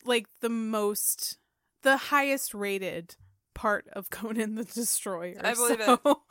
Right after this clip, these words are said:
Speaker 2: I,
Speaker 1: she's
Speaker 2: I
Speaker 1: worth,
Speaker 2: have no doubt.
Speaker 1: she's worth watching.
Speaker 2: In my life.
Speaker 1: Yeah.
Speaker 2: Damn. Nice. Perfect.
Speaker 1: Lovely woman.
Speaker 2: I
Speaker 1: I
Speaker 2: fucking,
Speaker 1: really
Speaker 2: I'm here
Speaker 1: have so
Speaker 2: for it.
Speaker 1: much more respect for her just because I know about her, like, more about her now.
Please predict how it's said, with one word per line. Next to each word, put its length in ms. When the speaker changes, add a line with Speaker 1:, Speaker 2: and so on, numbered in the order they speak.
Speaker 2:
I, 280
Speaker 1:
she's 220
Speaker 2:
I 60
Speaker 1:
worth, 180
Speaker 2:
have 100
no 140
doubt. 260
Speaker 1:
she's 200
worth 240
watching. 340
Speaker 2:
In 220
my 220
life. 520
Speaker 1:
Yeah. 140
Speaker 2:
Damn. 280
Nice. 640
Perfect. 520
Speaker 1:
Lovely 480
woman. 500
Speaker 2:
I 120
Speaker 1:
I 20
Speaker 2:
fucking, 200
Speaker 1:
really 280
Speaker 2:
I'm 60
here 100
Speaker 1:
have 120
so 120
Speaker 2:
for 120
it. 40
Speaker 1:
much 240
more 160
respect 420
for 160
her 300
just 180
because 200
I 100
know 440
about 280
her, 180
like, 200
more 240
about 440
her 120
now. 400